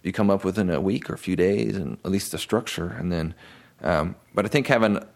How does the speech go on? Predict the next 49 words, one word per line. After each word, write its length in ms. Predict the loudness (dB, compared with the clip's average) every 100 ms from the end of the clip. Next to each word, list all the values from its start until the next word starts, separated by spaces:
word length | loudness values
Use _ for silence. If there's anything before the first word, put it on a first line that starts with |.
| -2
a 60 | 4
lot 140 | 4 6
of 60 |
ideas, 420 | 4 6 6 4
just 100 | 2 0
like 120 | 4
an 100 | 4
artist, 360 | 6 4 2 2
if 40 |
you 60 | 4
just 120 | 4
had 120 | 4
a 40 | 6
lot 240 | 4 4
of, 160 | 2 -2 -10 -10 -20 -20 -16 -6
uh, 120 | -6
canvases 600 | 0 2 4 4 2 2
and 160 | 0 0
you 60 | 2
had 100 | 4
a 40 |
lot 120 | 4
of 80 | 4
ideas 360 | 2 4 2 4
going, 320 | 4 4 4
or 140 | 0 -4 -14 -20 -10 0
I 60 |
don't, 160 | 0 0 2
I 60 | 2
don't 100 | 4
know 100 | 2
if 180 | 0 -18 _ _ _ _ _
you 80 | -2
just, 200 | 0 0 -6 _ _ _ _ _ _ _ _ -20 -10
you 100 | 0
don't 140 | 0 4
put 120 | 4
as 100 | 4
much 220 | 2 0
pressure. 420 | 0 2 2 2 2
And 80 | 2
I 40 |
feel 140 | 4 4
like 120 | 4
I've 100 | 4
been 100 | 4
in 60 | 4
bands 300 | 4 2
m-, 60 | 0